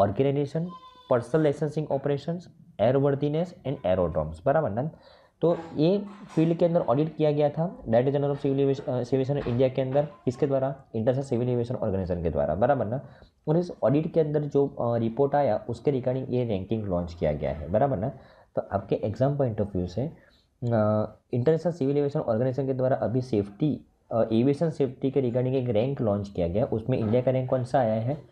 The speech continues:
फ़ोर्टी एट, जो लास्ट कौन, अ, दो हज़ार अठारह के एडिशन के अंदर कौन सा था? वन ज़ीरो टू, राइट? इंडिया ने चाइना को भी पीछे छोड़ा है,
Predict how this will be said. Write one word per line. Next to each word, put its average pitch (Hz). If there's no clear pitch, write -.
फ़ोर्टी 139
एट, 131
जो 120
लास्ट 110
कौन, 139
अ, 123
दो 123
हज़ार 123
अठारह 127
के 139
एडिशन 127
के 135
अंदर 127
कौन 127
सा 135
था? 120
वन 110
ज़ीरो 104
टू, 98
राइट? 160
इंडिया 135
ने 160
चाइना 127
को 135
भी 139
पीछे 101
छोड़ा 73
है, 67